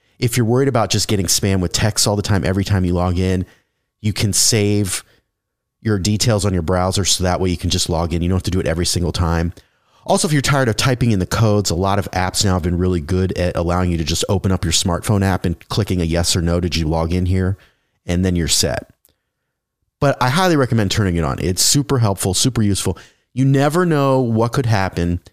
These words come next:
And the last thing you want is someone to get into your account. It's a nice little buffer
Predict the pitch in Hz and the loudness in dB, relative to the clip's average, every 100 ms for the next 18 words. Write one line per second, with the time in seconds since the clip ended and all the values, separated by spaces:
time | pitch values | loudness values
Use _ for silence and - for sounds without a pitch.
0 | - 127 120 120 - 120 107 98 - 98 | -4 0 2 0 2 2 2 2 0 0
1 | 87 90 87 87 - 78 - - 85 95 | 0 0 0 0 -2 -2 -2 -4 -2 0
2 | 110 - - 110 95 78 90 90 90 80 | 0 0 -2 0 -2 0 -2 -2 -2 -2